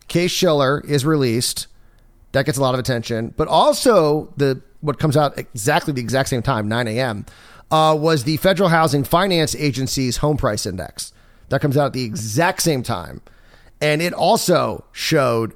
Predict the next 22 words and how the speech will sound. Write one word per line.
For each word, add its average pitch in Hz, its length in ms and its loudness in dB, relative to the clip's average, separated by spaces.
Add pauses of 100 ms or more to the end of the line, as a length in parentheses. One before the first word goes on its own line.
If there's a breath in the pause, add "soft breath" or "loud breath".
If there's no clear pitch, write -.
an 135 140 -2
uptick 123 540 -2 (840)
to - 200 -2
end 123 380 -2 (100)
the 117 160 -4
year. 113 500 -2 (300 soft breath)
They 160 120 4
have 143 80 2
home 180 160 4
price 175 360 2
appreciation 165 640 -2
a 139 60 2
little 214 420 2
lower 190 500 2 (360 loud breath)
at 151 160 0
seventeen 185 380 2
point 151 200 0
five 170 340 0
percent, 143 540 -2
but 247 360 2
it 185 180 -2
was 151 280 -2